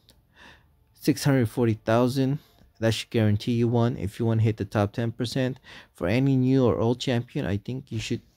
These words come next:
if you hit one million, you should be able to get the champion.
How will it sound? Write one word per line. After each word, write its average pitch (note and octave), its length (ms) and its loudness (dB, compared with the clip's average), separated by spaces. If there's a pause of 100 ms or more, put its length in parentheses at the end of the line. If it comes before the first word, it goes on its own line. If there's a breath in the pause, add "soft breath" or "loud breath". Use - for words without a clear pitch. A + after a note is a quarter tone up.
if G#2 160 -6
you A#2 60 2
hit A2+ 180 2
one A#2 260 0
million, B2 320 2
you A2 60 0
should G#2 180 -2
be A2 120 2
able G2+ 160 4
to G2+ 60 -4
get G2+ 160 -4
the G#2+ 80 -10
champion. A#2+ 600 -2